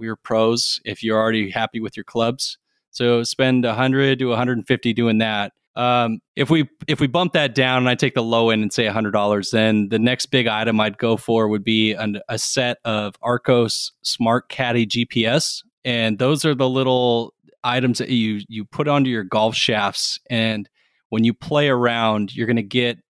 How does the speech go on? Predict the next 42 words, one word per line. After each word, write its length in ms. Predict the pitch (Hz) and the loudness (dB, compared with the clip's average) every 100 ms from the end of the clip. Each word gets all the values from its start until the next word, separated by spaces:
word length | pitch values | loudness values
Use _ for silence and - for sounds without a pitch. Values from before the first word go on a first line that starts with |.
| - | -12
all 400 | 120 131 139 135 | -4 0 0 0
the 100 | 131 | -2
data 380 | 110 123 117 | -2 0 0
you 140 | 113 113 | 0 -2
could 80 | 110 | -2
ask 280 | 110 113 - | -2 -2 -2
for 280 | 113 107 | 0 0
with 160 | 104 - | 0 -4
your 80 | 107 | -6
game. 360 | 113 110 101 - _ _ _ | -4 -4 -6 -16 _ _ _
So 100 | - | -4
it's 140 | 120 | -2
gonna 160 | - 117 | 0 0
give 180 | 120 120 | 0 0
you 80 | 120 | 0
the 260 | 110 98 - | -2 -4 -8
exact 540 | 123 101 123 123 - | -8 -2 -2 -2 -2
distances 520 | 123 - 123 107 120 - | -4 -2 0 0 -2 -4
to 200 | 117 123 | -8 -8
each 180 | 120 - | -10 -6
club. 400 | 123 113 107 117 - | -2 -2 -4 -10 -14
It's 180 | 113 | -8
gonna 200 | - 117 | -2 0
give 200 | 101 110 | 0 -2
you 160 | 110 107 | 0 0
where 380 | 104 113 117 120 | 2 0 0 0
each 200 | 113 - | -4 -2
ball 280 | 113 104 104 | 0 0 0
landed, 440 | 110 113 113 113 | -2 2 2 0
if 160 | 110 - | -4 -8
you're 180 | 107 104 | -6 -4
left, 320 | 113 117 - | -4 -4 -4
right, 400 | 113 110 110 110 _ _ _ _ | -2 0 -2 -6 _ _ _ _
do 60 | 117 | -2
you 80 | |
have 200 | 113 110 | 0 -2
consistencies? 880 | - 110 - - 123 - 117 104 - - _ _ _ | -2 -2 0 0 0 2 0 0 -4 -12 _ _ _
Um, 320 | 107 104 98 90 | -6 -4 -4 -4
and 200 | 117 120 | -4 0
really 280 | 147 175 151 | 0 0 0
what 360 | 127 123 117 - _ _ _ | 2 2 0 -8 _ _ _
helps 560 | - 135 135 - - | -6 -2 -2 -2 -6